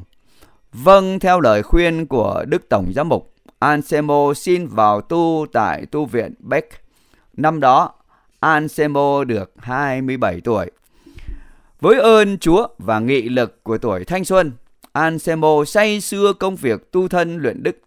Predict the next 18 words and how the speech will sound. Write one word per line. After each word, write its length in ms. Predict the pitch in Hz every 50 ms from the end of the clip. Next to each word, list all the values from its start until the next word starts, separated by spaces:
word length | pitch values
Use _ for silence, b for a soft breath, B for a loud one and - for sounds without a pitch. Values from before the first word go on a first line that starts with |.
| _ _ _ _ _ _ _ _ _ _ _
Không 320 | _ - - 147 147 143 139
bao 140 | 135 135
lâu, 280 | 131 131 131 131 127 123 - b b b b b b b b b b
từ 160 | - 165 165
miền 380 | 160 160 156 156 147 135 131 139
Normandy, 640 | 160 196 208 135 190 196 196 175 185 185 151 104 87 _ _ _ _ -
nước 200 | 135 175 190 -
Pháp, 320 | - 170 175 196 190 _ _ _ _ _ _ _ -
đến 260 | 135 143 175 214 226
cả 340 | - - 143 131 110 98 98
nước 140 | 127 180 208
Anh, 280 | - 160 170 165 151 - _ _
ai 240 | - - 147 175 190
ai 340 | 180 202 202 196 196 196 185
cũng 220 | 165 185 196 220
đều 220 | 175 135 117 107 101
ca 280 | - - - 190 196
tụng 260 | 185 - 156 135 -